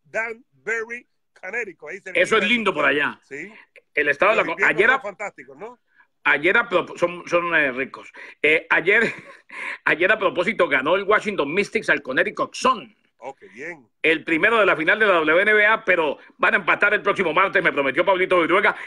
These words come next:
Speaker 2: que le mandó saludes.
Speaker 1: Sí, yo prefiero
Speaker 2: Viruega.
Speaker 1: que me mande saludos, dile a Viruega.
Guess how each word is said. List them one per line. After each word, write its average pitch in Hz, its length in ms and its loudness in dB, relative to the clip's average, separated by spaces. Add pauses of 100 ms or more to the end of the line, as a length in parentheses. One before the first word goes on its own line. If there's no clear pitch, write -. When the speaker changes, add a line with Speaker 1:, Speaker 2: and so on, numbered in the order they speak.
Speaker 2:
que 190 120 2
le 196 120 4
mandó 185 360 2
saludes. 247 480 0 (320)
Speaker 1:
Sí, 175 280 -12 (400)
yo 190 160 -10
prefiero 214 220 0
Speaker 2:
Viruega. 160 120 2
Speaker 1:
que - 60 -8
me - 60 -16
mande 202 200 -12
saludos, 165 460 -12
dile 160 240 -14
a 135 60 -12
Viruega. 123 400 -18